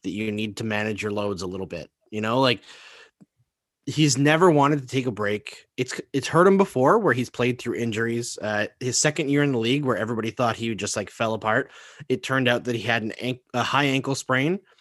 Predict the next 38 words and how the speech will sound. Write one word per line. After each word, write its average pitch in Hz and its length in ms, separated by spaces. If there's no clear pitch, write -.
And 123 160
instead 131 260
of 135 80
taking 135 320
the 120 80
recommended, 117 540
like, 104 160
six - 300
to 113 60
eight 107 220
weeks 107 240
off, 127 340
he - 140
wanted 113 260
to 110 80
come 123 260
back 113 200
for 117 100
the 107 80
All-Star 117 360
game. 135 220
So 123 100
I 110 40
think 110 120
he 107 80
only 110 140
missed, 110 200
like, 107 180
a 104 40
week 107 200
and 110 80
a 101 40
half 98 260
of 101 120
the 110 100
N 104 80
H 101 160
L, 110 300